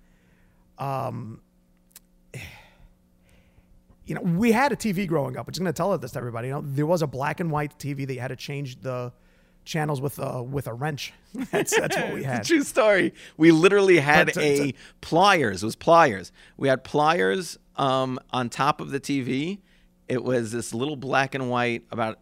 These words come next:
Speaker 2: uh, uh, I would, like, if I were to tell you, Ari, the inches, the inch size of that T V now as an adult, your head would fall off. You'd be like, "No, there's no, every
Speaker 1: That's not
Speaker 2: laptop on
Speaker 1: possible.
Speaker 2: earth is
Speaker 1: Yeah.
Speaker 2: bigger than that thing." Um,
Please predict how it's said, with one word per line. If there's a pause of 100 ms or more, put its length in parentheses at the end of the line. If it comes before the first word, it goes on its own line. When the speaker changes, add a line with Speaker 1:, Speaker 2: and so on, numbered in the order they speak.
Speaker 2:
uh,
uh,
I
would, (360)
like, (380)
if
I
were
to
tell
you,
Ari, (260)
the
inches,
the
inch
size
of
that
T
V
now
as
an
adult,
your
head
would
fall
off.
You'd
be
like, (320)
"No, (100)
there's
no, (320)
every
Speaker 1:
That's
not (140)
Speaker 2:
laptop
on
Speaker 1:
possible.
Speaker 2:
earth
is
Speaker 1:
Yeah.
Speaker 2:
bigger
than
that
thing." (420)
Um,